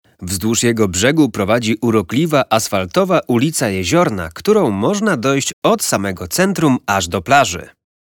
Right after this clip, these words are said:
Jezioro Staw Miejski to drugie z kolei jezioro na biegu rzeki Debrzynka, które w okresie wakacyjnym stanowi jedno z najważniejszych miejsc o charakterze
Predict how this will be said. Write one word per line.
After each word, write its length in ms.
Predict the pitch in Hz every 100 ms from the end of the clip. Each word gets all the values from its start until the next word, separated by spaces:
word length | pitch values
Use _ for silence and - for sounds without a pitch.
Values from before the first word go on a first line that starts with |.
| _ -
Jezioro 540 | 101 113 110 117 90
Staw 360 | - 123 147 135
Miejski 500 | 98 87 - 113 123
to 200 | 120 98
drugie 360 | 117 165 196
z 80 | 170
kolei 440 | - 127 185 170
jezioro 400 | 110 101 127 160
na 180 | 156 92
biegu 360 | 85 127 156 139
rzeki 360 | 98 107 95
Debrzynka, 720 | 90 117 101 135 170 - 92 - - - - - _
które 360 | - 175 214
w 60 | 98
okresie 400 | 92 135 160 113
wakacyjnym 760 | 95 90 90 180 202 185 147 123
stanowi 520 | - 214 233 208 127
jedno 340 | 117 123 123 117
z 60 |
najważniejszych 920 | 104 107 101 98 104 170 214 - 196 -
miejsc 380 | 120 123 117 -
o 120 | 208
charakterze 720 | 220 165 95 - 120 101 104